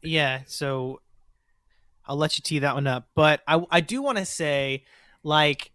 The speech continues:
I think everybody was kinda rooting for Arya. When, I don't know that everybody, that might be unfair, but I think we, a,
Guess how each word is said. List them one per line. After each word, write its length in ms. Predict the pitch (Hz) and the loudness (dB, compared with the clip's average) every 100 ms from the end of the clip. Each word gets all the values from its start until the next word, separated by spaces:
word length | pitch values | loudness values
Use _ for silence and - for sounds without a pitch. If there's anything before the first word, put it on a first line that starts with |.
| - | -4
I 100 | 165 | -4
think 320 | - 285 - - | -2 -4 -6 -4
everybody 580 | 170 180 180 165 151 147 | 0 2 0 0 0 0
was 140 | 147 | -4
kinda 280 | - 151 143 | -4 -4 -4
rooting 340 | 135 147 143 | -2 -2 -2
for 240 | 135 135 120 | -4 -6 -4
Arya. 400 | 127 135 165 180 | -4 -2 -2 -4
When, 180 | 160 151 | -6 -4
I 140 | - | 0
don't 100 | 196 | 0
know 60 | 156 | 0
that 140 | 123 - | -4 -4
everybody, 540 | 147 147 151 156 160 | -2 0 2 2 0
that 120 | 147 | -2
might 160 | 123 - | -6 -12
be 100 | 127 | -14
unfair, 440 | 117 - 123 123 - _ - _ | -14 -10 -8 -8 -10 _ -20 _
but 100 | 175 | 0
I 80 | 170 | 2
think 240 | 214 277 | 0 -4
we, 160 | 262 208 - - _ _ - | -4 -4 -6 -20 _ _ -14
a, 260 | 147 160 | -4 -4